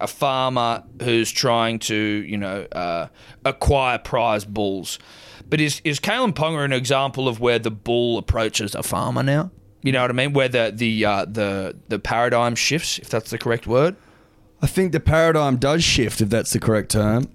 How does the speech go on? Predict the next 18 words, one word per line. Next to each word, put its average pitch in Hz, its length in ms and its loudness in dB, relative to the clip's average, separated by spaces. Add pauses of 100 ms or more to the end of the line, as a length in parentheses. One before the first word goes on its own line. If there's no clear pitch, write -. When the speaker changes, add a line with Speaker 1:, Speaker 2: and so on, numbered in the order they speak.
Speaker 2:
Uh, 123 760 4 (160)
I 139 100 4
think 143 300 0
that's 135 240 0
absolutely 139 500 2
what's 120 220 2
happening. 101 340 2
When 143 180 2
you're 175 220 4
a 156 60 0
prize 143 480 2
bull, 131 340 2
you 135 140 4
fuck 120 300 0
who 123 40 0
you 98 160 -2
want. - 400 -6
Speaker 1:
<laughs> 170 100 0